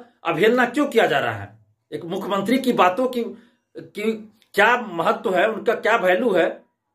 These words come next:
ये समझना चाहिए। उनकी बातों का अवहेलना नहीं होना चाहिए। इसलिए हम शिक्षा विभाग के अधिकारियों और बीपीएससी के अधिकारियों से आग्रह कर रहे हैं कि जल्द से जल्द आपस में सामंजस्य स्थापित कीजिए और टीआरई टू पॉइंट ज़ीरो का सप्लीमेंट्री रिजल्ट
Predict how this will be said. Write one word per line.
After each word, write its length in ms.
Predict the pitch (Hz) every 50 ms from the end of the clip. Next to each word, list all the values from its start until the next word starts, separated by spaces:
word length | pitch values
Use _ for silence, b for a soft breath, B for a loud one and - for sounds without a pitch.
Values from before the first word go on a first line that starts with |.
| _ _ _
ये 80 | 147 156
समझना 380 | - 208 196 214 220 240 269 262
चाहिए। 640 | - 247 226 220 220 214 196 - - - - _ _ _ _ _ _ _ _ _ -
उनकी 220 | 156 170 165 226 226
बातों 340 | 180 202 190 - - 254
का 120 | 240 247 233
अवहेलना 340 | 214 196 220 220 226 233 220
नहीं 200 | 220 233 262 262
होना 200 | 254 240 226 208
चाहिए। 340 | - 196 160 147 135 123 110 - 180
इसलिए 240 | 170 - 226 233 240
हम 60 | 240
शिक्षा 320 | 240 226 214 - 233 233
विभाग 260 | 226 220 214 214 208 -
के 60 | 226
अधिकारियों 520 | 208 196 202 202 196 190 196 208 247 254
और 240 | 240 214 185 185 180
बीपीएससी 420 | 180 202 202 262 262 247 233 233 226
के 100 | 233 214
अधिकारियों 420 | 202 196 185 202 196 196 208 196
से 120 | 202 202
आग्रह 220 | 185 180 196 196 190
कर 160 | 190 202 185
रहे 160 | 185 185 208
हैं 180 | 254 254 247 B B B B B -
कि 60 | 170
जल्द 280 | 147 196 214 233 233
से 80 | 233 226
जल्द 380 | 170 196 220 247 240 247 B B B B
आपस 300 | 147 160 202 208 220 214 214 214
में 60 | 208
सामंजस्य 580 | 208 214 190 185 190 190 180 214 214 - 220 -
स्थापित 380 | - 202 190 180 208 220 -
कीजिए 420 | - 110 - 170 208 247 269 269 269 B B B B B -
और 440 | 151 180 220 247 240 - - - _ _ _ _ _ _ _ _ _ _ _ _ _ _ -
टीआरई 260 | 196 220 208 220 220
टू 160 | 214 220 220
पॉइंट 240 | 214 214 208 202 196
ज़ीरो 220 | - 202 220 220
का 120 | 214 220 202
सप्लीमेंट्री 600 | - 208 - 202 208 208 202 202 196 196 214 208
रिजल्ट 320 | 196 196 220 247 254 247